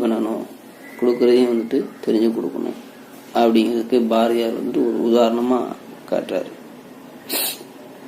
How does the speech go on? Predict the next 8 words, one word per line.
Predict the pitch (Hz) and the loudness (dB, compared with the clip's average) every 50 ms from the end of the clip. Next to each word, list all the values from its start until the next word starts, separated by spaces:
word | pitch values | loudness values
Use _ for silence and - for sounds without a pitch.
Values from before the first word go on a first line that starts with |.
| - - - - - - - - - - - - - - - | -20 -20 -20 -20 -20 -20 -20 -20 -18 -20 -20 -20 -20 -10 -2
அதுக்கப்புறம் | - 151 147 147 143 143 147 147 147 | 2 4 6 6 6 6 6 6 6
வந்துட்டு | 147 143 156 151 139 | 6 6 6 6 6
ஆயிரத்தி | 135 135 139 135 135 - | 6 6 6 4 4 2
தொள்ளாயிரத்தி | 131 131 131 127 131 131 | 0 0 0 0 0 -2
பத்தொன்பதுல | 120 131 117 120 127 123 123 123 123 120 120 117 | -2 -2 0 0 0 0 2 2 2 2 2 2
வந்துட்டு | 110 113 117 143 160 202 208 - - - - - - - - - - - - - - - - - - - - - - - - - - - - - | 2 0 2 2 0 0 0 -4 -10 -16 -20 -20 -20 -20 -20 -20 -20 -20 -20 -20 -20 -20 -20 -20 -20 -20 -20 -20 -20 -20 -20 -20 -20 -20 -14 -8
சென்னைக்கு | - - 127 120 127 127 120 120 | -2 2 4 6 6 6 6 6
வரும்போது | 120 113 113 110 117 117 120 127 127 | 4 2 2 2 2 2 2 2 4